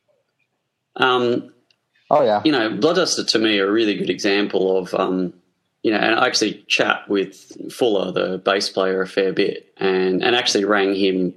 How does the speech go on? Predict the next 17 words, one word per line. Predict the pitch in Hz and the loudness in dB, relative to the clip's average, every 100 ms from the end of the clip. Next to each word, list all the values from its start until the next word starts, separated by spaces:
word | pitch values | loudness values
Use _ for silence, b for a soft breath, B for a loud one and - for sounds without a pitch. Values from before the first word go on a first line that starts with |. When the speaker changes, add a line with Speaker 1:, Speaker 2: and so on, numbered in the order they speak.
| _ | _
Speaker 1:
you | 110 | -2
know, | 92 | 0
before | 95 95 - 101 98 | -2 -2 0 2 2
we | 95 | 0
put | 95 104 95 | 0 0 0
out | - | -2
this | - - 104 | -2 -2 0
recent | 98 107 | 0 0
album, | 95 113 101 95 | 2 2 0 -4
just | 90 87 | -4 -2
for, | - 95 | -2 -2
like, | - 90 92 | 0 -2 -2
a | |
bit | 87 95 | -2 0
of | 92 | -2
advice | 90 - 95 92 - | -2 0 0 0 0
on | 92 90 | 0 -2